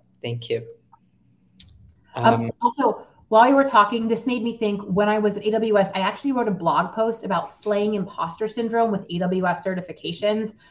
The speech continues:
Speaker 2: about my journey to try to get my S A professional certification, coming from a non-tech background in, like, three months. I got it. It was a brutal journey.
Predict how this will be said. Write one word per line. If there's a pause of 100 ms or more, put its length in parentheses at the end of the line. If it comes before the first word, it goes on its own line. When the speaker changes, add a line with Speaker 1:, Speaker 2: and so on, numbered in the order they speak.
(220)
Speaker 2:
about
my
journey
to
try
to
get
my
S
A
professional
certification,
coming
from
a
non-tech
background
in,
like,
three
months. (560)
I
got
it.
It
was
a
brutal
journey.